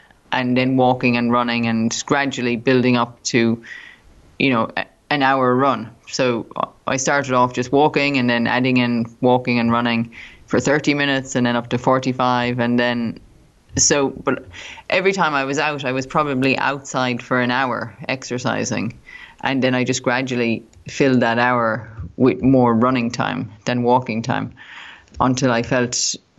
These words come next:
you know, that, and that was, that was actually a time when, you know, you felt like you had to really carry your body properly.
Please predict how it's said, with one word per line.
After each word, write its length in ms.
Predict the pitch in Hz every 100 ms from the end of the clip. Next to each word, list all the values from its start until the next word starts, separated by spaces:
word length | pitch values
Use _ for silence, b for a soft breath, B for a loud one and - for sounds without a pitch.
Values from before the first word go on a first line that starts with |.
| - -
you 120 | -
know, 140 | 127 113
that, 300 | 120 - -
and 160 | 156 160
that 120 | 180
was, 220 | 196 -
that 160 | 170 175
was 180 | 180
actually 300 | 156 147 143
a 40 | 127
time 400 | 139 135 127 123
when, 460 | 127 127 123 110 - _ _ _ _ -
you 80 |
know, 100 | 131
you 260 | 127 127 123
felt 320 | - 139 131
like 200 | 135 131
you 60 | 131
had 240 | 131 131
to 100 | 131
really 500 | 131 135 127 123 - - _ _
carry 380 | - 165 127 131
your 140 | 120 120
body 500 | 120 127 117 113 - B B B B B B _ _ -
properly. 580 | - 135 - 107 -